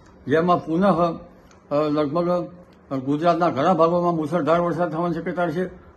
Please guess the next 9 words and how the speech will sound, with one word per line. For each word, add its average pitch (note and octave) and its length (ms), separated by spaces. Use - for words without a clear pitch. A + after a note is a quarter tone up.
જો E3 100
કે F3+ 140
આ F3 100
વરસાદ E3+ 380
જ્યાં E3+ 200
ચડશે D#3 280
ત્યાં E3+ 180
પડશે, F3 280
જેમાં E3+ 400